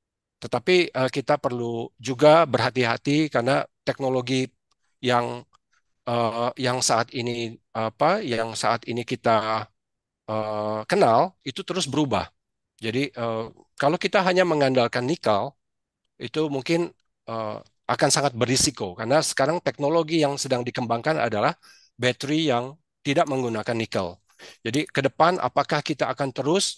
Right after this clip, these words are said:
eh, fokus pada, eh, hilirisasi nikel seperti yang tadi Prof, eh, Karunia sudah, eh, jelaskan, apakah kita perlu juga memikirkan, eh, alternatif lain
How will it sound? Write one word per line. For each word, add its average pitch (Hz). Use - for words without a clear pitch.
eh, 117
fokus 160
pada, 120
eh, 113
hilirisasi 135
nikel 131
seperti 113
yang 113
tadi 117
Prof, -
eh, 104
Karunia 110
sudah, 104
eh, 98
jelaskan, 120
apakah 127
kita 135
perlu 156
juga 156
memikirkan, 139
eh, 113
alternatif 160
lain 120